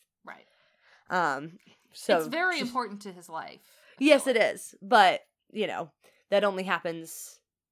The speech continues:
Speaker 2: every seventy-four years?
Speaker 1: Se-, yeah, seventy something.
Speaker 2: I think it's seventy-four.
Speaker 1: I have to look it up now.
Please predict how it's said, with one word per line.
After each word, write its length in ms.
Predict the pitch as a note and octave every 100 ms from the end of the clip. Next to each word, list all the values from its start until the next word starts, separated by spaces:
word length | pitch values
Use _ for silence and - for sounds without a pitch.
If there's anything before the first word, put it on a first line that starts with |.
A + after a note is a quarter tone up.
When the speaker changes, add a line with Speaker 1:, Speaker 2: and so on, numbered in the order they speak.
| _
Speaker 2:
every 540 | E3+ D#3 D#3+ D#3 D#3 _ _ _ _ _ _
seventy-four 1800 | - - E3 D3+ D#3 D3+ D3 C#3+ C#3+ _ - - - D3 D#3+ E3+ G3+ G#3+
years? 680 | G#3+ A3+ A#3+ B3+ C#4+ D#4+ -
Speaker 1:
Se-, 80 | G3+ - F#3+ F3 E3+
yeah, 920 | F3 E3 D#3+ D#3 D3+ C#3+ C3+ F#2+ - _
seventy 800 | - F3 F3+ F#3+ F#3 F3 E3+ E3 -
something. 320 | E3 _ - - _ -
Speaker 2:
I 100 | F#3+
think 300 | - C4+ C#4
it's 160 | C#4+
seventy-four. 640 | - F3 D#3+ C#3+ B2+ - F3+
Speaker 1:
I 40 |
have 100 | F3 -
to 80 | F3
look 180 | E3
it 80 | E3
up 120 | D3 -
now. 280 | C#3+ E2+